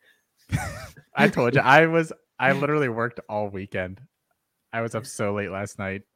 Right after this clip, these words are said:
I worked all day today. Let's just soldier through this.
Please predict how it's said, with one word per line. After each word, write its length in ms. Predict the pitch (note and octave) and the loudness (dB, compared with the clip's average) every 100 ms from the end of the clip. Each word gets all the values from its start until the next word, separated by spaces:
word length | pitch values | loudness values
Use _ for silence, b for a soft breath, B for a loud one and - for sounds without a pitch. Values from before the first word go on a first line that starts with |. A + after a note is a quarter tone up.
| - | -8
I 100 | G2+ | -6
worked 220 | G2 F#2+ | -6 -4
all 120 | F#2+ | -4
day 180 | F#2 F#2 | -4 -6
today. 420 | - F#2+ F2+ F2+ B B B B F3+ D3+ B _ _ _ - | -6 -6 -4 -6 B B B B -20 -20 B _ _ _ 2
Let's 160 | A#2 - | 4 6
just 240 | D3+ - | 4 4
soldier 340 | G#2+ F#2+ F#2 | 2 2 -2
through 280 | F2 F2+ F2+ | -6 -6 -6
this. 260 | G2+ B2+ | -6 -6